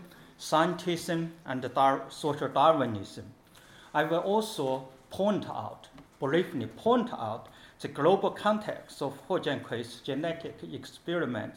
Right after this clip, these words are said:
and the Chinese model of en-, engineering life. In the third and final part, I will briefly discuss the need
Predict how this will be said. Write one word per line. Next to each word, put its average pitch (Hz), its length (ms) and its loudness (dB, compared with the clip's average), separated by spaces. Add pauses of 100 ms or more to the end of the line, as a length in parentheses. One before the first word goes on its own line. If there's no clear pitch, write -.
(340)
and 151 180 2
the 139 220 -2
Chinese 156 480 0
model 131 480 -2 (260)
of 127 200 -6
en-, 123 260 -4 (100)
engineering 123 760 -4
life. 117 360 -4 (480)
In 151 280 0
the 147 140 0
third 196 520 4 (100)
and 135 260 -4
final 202 320 2
part, - 360 -10 (260)
I 143 100 0
will 139 180 0
briefly 147 540 0
discuss 151 720 -4
the 147 120 -4
need 156 400 -2